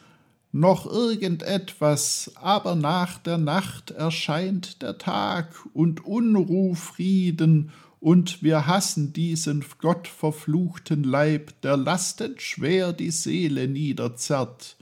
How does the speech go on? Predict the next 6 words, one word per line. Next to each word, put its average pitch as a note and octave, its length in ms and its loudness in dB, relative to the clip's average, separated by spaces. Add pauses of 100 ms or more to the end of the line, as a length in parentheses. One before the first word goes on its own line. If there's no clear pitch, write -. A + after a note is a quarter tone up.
(440)
die C#3+ 240 0
gern D#3 320 8
empor C#3+ 600 2
sich - 360 -6
heben C#3+ 420 0
möchte. B2 600 -4